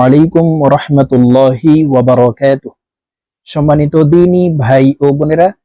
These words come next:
আজকের এই ভিডিওতে নাদিয়াতুল কায়দার পনেরো নং পর্বের ক্লাস করব ইনশাআল্লাহ। তো প্রিয় দর্শক, আজকের ভিডিওতে আমরা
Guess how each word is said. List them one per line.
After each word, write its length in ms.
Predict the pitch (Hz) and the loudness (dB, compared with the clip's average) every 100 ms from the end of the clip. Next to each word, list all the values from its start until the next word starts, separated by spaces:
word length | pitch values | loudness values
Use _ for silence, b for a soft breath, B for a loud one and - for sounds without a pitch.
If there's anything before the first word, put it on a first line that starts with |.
| _ _ | _ _
আজকের 380 | 151 147 - 196 - | -8 -8 -2 -2 0
এই 120 | 156 139 | 0 2
ভিডিওতে 560 | 139 147 147 151 170 175 | 0 0 0 0 -2 -2
নাদিয়াতুল 640 | 143 143 160 165 147 175 - | -4 0 0 0 0 0 0
কায়দার 440 | 131 131 139 160 175 - - - _ | 0 2 2 0 -2 -10 -16 -20 _
পনেরো 420 | 170 180 170 147 151 | -6 -2 0 2 0
নং 220 | 165 185 - | -2 -2 -6
পর্বের 340 | 147 143 139 | -6 -6 -4
ক্লাস 260 | 147 151 160 | -2 -2 -2
করব 200 | - 175 175 180 139 | -4 -2 0 0 0
ইনশাআল্লাহ। 720 | 131 - 151 143 151 165 190 - _ _ _ _ 147 | -2 -2 0 0 2 2 0 -4 _ _ _ _ -8
তো 20 | 143 | -2
প্রিয় 160 | 180 185 | 0 2
দর্শক, 260 | 175 156 185 147 | 0 0 -2 0
আজকের 280 | 151 - 175 160 | -2 -2 -2 0
ভিডিওতে 440 | 147 143 143 160 175 - | 2 2 0 0 -2 -2
আমরা 400 | 143 131 135 | -2 2 2